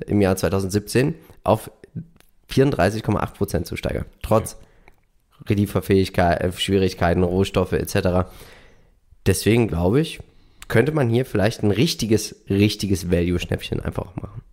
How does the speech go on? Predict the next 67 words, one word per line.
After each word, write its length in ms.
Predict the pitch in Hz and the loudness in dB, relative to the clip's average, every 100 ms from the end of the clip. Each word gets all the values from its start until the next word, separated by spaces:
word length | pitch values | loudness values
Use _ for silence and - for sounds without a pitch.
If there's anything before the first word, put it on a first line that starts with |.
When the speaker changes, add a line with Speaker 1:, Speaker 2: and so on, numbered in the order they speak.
| - - | -20 -8
Speaker 2:
Ja. 200 | 110 131 | -6 -6
Speaker 1:
Schreibt 260 | - 180 - | -2 -2 -2
uns 140 | 135 | -2
mal 100 | 104 | -2
in 120 | - 98 | -2 -2
die 60 | |
Kommentare. 560 | - 90 95 90 90 90 _ - - - _ - | -2 -4 -2 -2 -2 -6 _ -20 -20 -20 _ -8
Speaker 2:
Was 180 | 95 | 0
Speaker 1:
Ja. 180 | 90 78 | 2 2
Speaker 2:
ihr 60 | 113 | 2
davon 320 | 120 135 117 | -4 -4 -2
haltet. 320 | 92 92 - - | 0 -2 -6 -6
Ich 160 | 156 | -2
hab 120 | 202 | -2
noch 140 | 214 160 | -2 -4
ein, 180 | - 185 | -2 -2
was, 200 | 175 - | -4 -2
äh, 180 | 156 | -2
ganz 160 | 143 156 | 0 4
Speaker 1:
Noch 100 | 180 | 4
Speaker 2:
kurz, 160 | 170 - | 4 0
Speaker 1:
was? 60 | |
Speaker 2:
was, 300 | 147 143 - | -2 -2 -4
äh, 100 | 139 135 | 0 0
ja, 260 | 147 156 | 2 0
es 80 | 117 | -2
tut 100 | 156 | -2
mir 60 | 143 | 0
leid, 140 | 123 | 2
auch 120 | 127 | 2
wenn 120 | 143 | 0
wir 60 | 139 | 0
vielleicht 240 | 127 135 | -2 -2
über-, 400 | - 123 135 120 - | -6 -2 2 0 -2
Überlänge 440 | - 123 107 104 98 | -4 -2 0 0 0
heute 200 | 95 95 | 0 0
haben. 180 | 104 | 2
Speaker 1:
Eins 240 | 101 139 - | 2 2 0
dreiunddreißig. 640 | 98 101 95 92 87 - | 0 2 2 0 -2 -2
Speaker 2:
Oh, 140 | 95 113 | -2 0
es 80 | |
tut 120 | - 120 | -2 -2
mir 100 | 117 | -2
super 180 | 113 | 0
leid, 220 | 104 107 107 | 2 2 2
aber 180 | 107 | 0
es 120 | 98 - | 0 -4
ist, 140 | 127 | -2
glaub 160 | 127 127 | 0 0
ich, 120 | - | -2
ein 140 | 117 | -2
wichtiges 320 | 127 - 120 | -2 -2 -2
Thema, 200 | - 135 | 0 2
weil 80 | 113 | 2
manche 380 | 110 113 127 113 | 2 2 4 0
Speaker 1:
Bitte. 80 | 101 | 0
Speaker 2:
sind 200 | 101 - | 0 0
investiert 480 | 147 131 - 147 123 | 0 -2 0 0 0
und 60 | |
ich 120 | 107 | -2
glaube, 260 | - 113 107 | 0 2 2
auch 100 | - | -2
die 100 | 107 | -4
Community 300 | - 120 113 | -4 -2 -2
wird 100 | 104 | -2
es 80 | - | -4
interessieren. 400 | 92 85 117 | -6 -4 -2